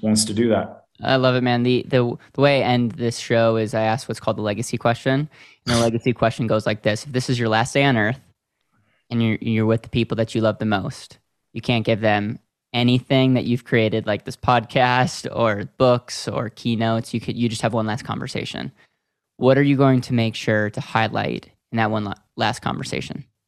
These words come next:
Speaker 1: I think, uh, yeah, I mean, it's hitting me pretty hard that, yeah, y-, y-, you're actually, you, you are personally enough. Um, I think, I think the root of everything is, is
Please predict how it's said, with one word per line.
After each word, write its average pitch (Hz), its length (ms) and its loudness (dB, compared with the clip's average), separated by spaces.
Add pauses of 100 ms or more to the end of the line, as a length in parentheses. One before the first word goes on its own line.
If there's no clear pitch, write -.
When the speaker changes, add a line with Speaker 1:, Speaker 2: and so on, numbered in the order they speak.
Speaker 1:
I 151 140 4
think, 151 500 2
uh, 120 640 4
yeah, 127 180 4
I 113 40 2
mean, 110 160 2
it's 107 160 -2
hitting 113 180 0
me 107 80 2
pretty 110 240 -2
hard 107 500 2
that, 117 460 2 (220)
yeah, 143 220 2
y-, 120 200 -4 (100)
y-, 123 280 -8
you're 131 220 2
actually, 131 400 0
you, 139 460 2
you 135 300 2
are 123 140 4
personally 131 440 0
enough. 113 520 0 (1040)
Um, 110 640 2
I 110 80 -2
think, 117 520 2 (400)
I 117 100 -4
think 113 260 0
the 117 100 0
root 120 300 4
of 110 120 4
everything 113 460 4
is, 104 300 0
is 104 580 -2